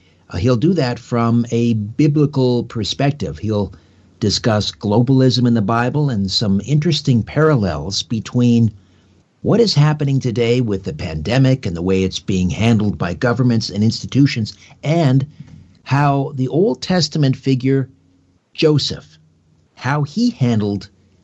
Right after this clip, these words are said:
the seven years of famine in Egypt four thousand years ago. I was just reading this in, uh, a new book, Lawless, End Times War Against the Spirit of Antichrist. Terry James is the general editor.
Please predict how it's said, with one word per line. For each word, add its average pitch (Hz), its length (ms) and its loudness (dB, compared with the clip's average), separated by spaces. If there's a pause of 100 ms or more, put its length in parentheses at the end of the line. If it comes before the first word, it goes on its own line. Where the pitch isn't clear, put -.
the 117 100 0
seven 185 480 2
years 127 460 2
of 95 180 -10
famine 117 540 -2
in 107 340 -4
Egypt 147 560 0
four 165 480 0
thousand 139 540 0
years 127 260 2
ago. 87 240 -6
I 90 140 -10
was 95 180 -2
just - 240 -4
reading 139 320 2
this 101 380 -4 (520)
in, 104 360 2
uh, 98 320 0 (480)
a 98 100 0
new 151 140 6
book, 107 420 -4 (340)
Lawless, 113 840 0
End 160 280 -2
Times 127 480 0
War 120 380 -2
Against 113 560 -4
the 98 80 -6
Spirit 143 560 0
of 104 340 -2
Antichrist. 107 720 -4
Terry 120 240 -2
James 107 380 0
is 98 220 -4
the 104 60 -2
general 104 400 2
editor. 87 400 -2